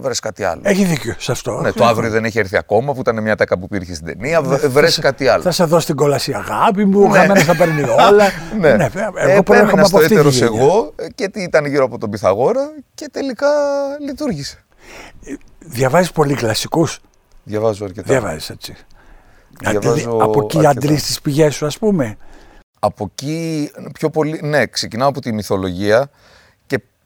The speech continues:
Speaker 1: πάω και στη φιλοσοφία, από τα πιο ήσυχα μέχρι τα πιο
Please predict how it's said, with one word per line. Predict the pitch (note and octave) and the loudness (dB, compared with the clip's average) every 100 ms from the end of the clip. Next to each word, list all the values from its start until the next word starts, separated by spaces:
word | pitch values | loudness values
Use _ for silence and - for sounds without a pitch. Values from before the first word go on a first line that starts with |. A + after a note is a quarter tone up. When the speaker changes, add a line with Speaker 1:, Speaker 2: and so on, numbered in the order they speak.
| _ _ _ _ | _ _ _ _
Speaker 1:
πάω | - E3 D#3 | -2 0 0
και | C#3 | -2
στη | - | -8
φιλοσοφία, | - A2+ G#2+ - - G2 G2+ A#2+ - | -6 -6 -6 -8 -6 2 2 2 -2
από | - G#2 - G#2+ | -2 -2 -4 -6
τα | G#2 G2+ G2+ G2+ G2 G2+ | 0 4 6 4 2 0
πιο | - - C#3 B2 | -8 -4 0 0
ήσυχα | B2+ - B2+ | -2 -2 -2
μέχρι | A#2+ A#2+ | -2 -6
τα | - G#2 | -4 -4
πιο | - A#2 | -2 -2